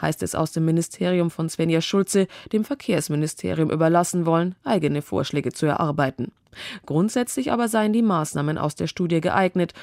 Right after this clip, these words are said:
um die Klimaziele im Verkehrsbereich zu erreichen, sagte ein Sprecher des Ministeriums.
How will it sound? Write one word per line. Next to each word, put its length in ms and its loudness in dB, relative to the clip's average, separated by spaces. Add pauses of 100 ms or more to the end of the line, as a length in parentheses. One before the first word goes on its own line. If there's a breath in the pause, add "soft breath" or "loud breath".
(120 loud breath)
um 140 -2
die 140 0
Klimaziele 600 -2
im 100 -2
Verkehrsbereich 800 -6
zu 100 -6
erreichen, 600 -4 (180 loud breath)
sagte 320 -6
ein 140 0
Sprecher 340 -4
des 160 -2
Ministeriums. 800 0